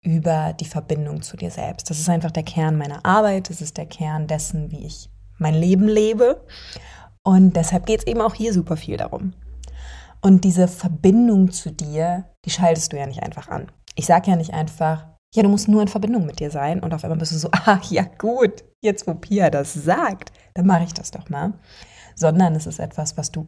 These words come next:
in dir kultivierst, etwas, was du, was du übst. Und dieser Kanal der Verbindung, der wird mit jedem Tag, mit jedem Moment, mit jeder Entscheidung, wird der weiter. Und du kommst in eine immer tiefere Verbindung mit dir.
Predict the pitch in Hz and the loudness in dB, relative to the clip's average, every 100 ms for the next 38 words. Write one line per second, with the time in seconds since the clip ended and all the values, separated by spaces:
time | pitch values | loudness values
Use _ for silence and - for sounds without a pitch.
0 | - 190 185 185 175 160 - 160 156 143 | -2 8 10 10 6 0 -2 -4 -2 -4
1 | 143 156 160 151 - - 156 156 135 - | 0 2 2 -2 -10 -12 -10 -10 -10 -12
2 | - 147 151 - - - 175 - - - | -12 -14 -16 -20 -20 -12 -10 -10 -4 2
3 | 202 214 185 - 151 151 147 160 165 - | 4 2 -4 -8 -10 -10 -6 -4 -6 -12
4 | - - 180 151 156 190 190 - 160 165 | -20 -4 -2 0 0 0 -2 -4 -2 2
5 | 175 202 208 220 214 175 147 156 156 156 | 2 2 -2 -4 -6 -6 -6 -8 -8 -10
6 | 156 - _ _ _ _ _ 170 185 196 | -8 -12 _ _ _ _ _ 0 2 0
7 | - 185 175 175 175 185 175 160 160 202 | -2 -2 0 0 -4 -2 -4 -2 0 2
8 | 214 220 190 175 175 175 180 175 175 185 | 4 6 6 6 4 2 -4 -4 -2 0
9 | 185 - 190 170 165 160 160 - - - | -2 -2 0 0 0 -2 -4 -10 -20 -16
10 | - 160 165 151 143 151 151 160 160 170 | -6 -2 -2 -2 -2 0 0 0 -2 -4
11 | 185 - - - 170 156 165 156 156 - | -10 -14 -20 -8 -4 -4 -4 -6 -6 -10
12 | _ _ - 185 190 185 - 202 196 - | _ _ 0 4 6 4 6 4 4 2
13 | - 190 - 156 - 147 139 135 135 - | 0 -2 -4 -10 -10 -12 -12 -14 -14 -16
14 | - | -16